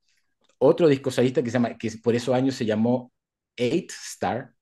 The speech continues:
salió como un demo, que luego se oficializó y salió como Dep Sessions, se llamaba. Pero luego,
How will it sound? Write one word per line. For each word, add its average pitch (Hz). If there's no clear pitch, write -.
salió 120
como 139
un 101
demo, 107
que 120
luego 147
se 170
oficializó 151
y 135
salió 123
como 113
Dep -
Sessions, -
se -
llamaba. -
Pero 123
luego, 147